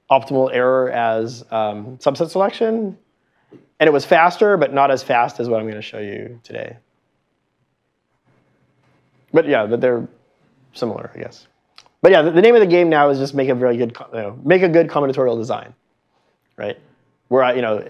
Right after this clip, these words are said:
it, it should come, it should, it should optimize these parameters, and it should also come with an algorithm that's fast. Okay.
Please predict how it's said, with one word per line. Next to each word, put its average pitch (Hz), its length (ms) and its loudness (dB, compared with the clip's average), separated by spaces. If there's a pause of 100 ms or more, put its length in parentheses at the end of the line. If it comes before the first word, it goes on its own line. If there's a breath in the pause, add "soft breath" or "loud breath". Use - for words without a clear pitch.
it, 143 160 -2
it 156 80 0
should 151 180 -4
come, 180 380 4
it 156 80 -4
should, 160 180 -2
it 151 60 -2
should 151 300 -4
optimize 170 420 2
these 156 100 -2
parameters, 226 540 2
and 156 140 -2
it - 20 -4
should 170 140 2
also 156 260 2
come 160 380 2
with 135 100 0
an 127 80 -2
algorithm 123 600 -2
that's 107 280 -12
fast. 113 460 -10 (720)
Okay. 107 240 -16